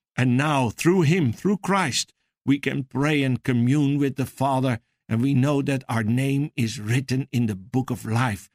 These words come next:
Oh, when we lay down this body here, we will not go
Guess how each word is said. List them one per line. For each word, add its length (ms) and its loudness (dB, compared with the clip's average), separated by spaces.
Oh, 360 2
when 280 2
we 120 4
lay 240 2
down 340 0
this 180 0
body 460 0
here, 400 0
we 100 6
will 160 0
not 380 -2
go 400 0